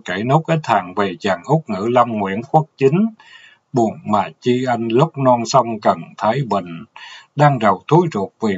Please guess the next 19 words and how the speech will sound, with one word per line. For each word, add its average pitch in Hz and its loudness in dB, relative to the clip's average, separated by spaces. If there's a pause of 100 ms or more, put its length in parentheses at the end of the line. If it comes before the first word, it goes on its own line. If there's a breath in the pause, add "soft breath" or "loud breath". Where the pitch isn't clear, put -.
bị 98 -2
ông 131 2
anh 117 2
và 98 4
thằng 90 -4
bạn 95 -2
hất 160 0 (120)
hủi. 104 -2 (380 loud breath)
Chính 147 2
đến 143 0
bên 117 0
võng 113 -4
tôi 120 2
nằm 98 -4
xin 113 -4
điếu 131 0
thuốc 160 0
và - -2
giới 123 0